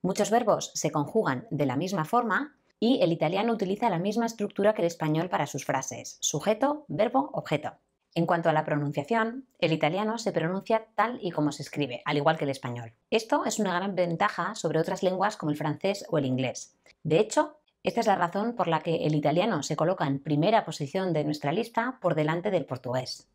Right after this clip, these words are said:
Y finalmente es bastante fácil acceder a recursos para aprender italiano. Por estas razones, el italiano tiene una puntuación de ochenta y siete sobre cien y lo hemos colocado en lo más alto de nuestra lista. Para resumir,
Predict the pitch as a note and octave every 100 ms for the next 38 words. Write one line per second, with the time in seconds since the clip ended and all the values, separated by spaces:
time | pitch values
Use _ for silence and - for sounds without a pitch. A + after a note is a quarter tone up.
0 | _ F3 F3+ E3 F3+ A3 C4 A#3+ C4 F3+
1 | F3+ G#3 G3+ G3+ G#3+ F#3+ A3 E3+ - D#3
2 | F#3+ F#3 - D#3 D#3 F3+ F3 G3+ - D3+
3 | C3+ C3 C#3 C3+ B2 A#2+ A#2 B2 - D#3
4 | F3+ F#3 D#3 D3+ C4+ B3 B3+ - - D#3
5 | D3+ D3+ F3+ F#3 G#3 E3+ E3+ F3 F3 E3+
6 | D#3+ G3 E3 D3 D3+ - D#3 D3+ - G3
7 | C#3 - G3+ A#3+ A#3 A3 B3 D#3 E3+ G#3+
8 | - A3 G#3 A3 A3+ F#3 F#3 A#3+ - -
9 | G3+ G#3 A3+ D#3+ C3 - C3+ C3+ - -
10 | _ - D#3+ D#3 D#3 D#3+ B3 D4+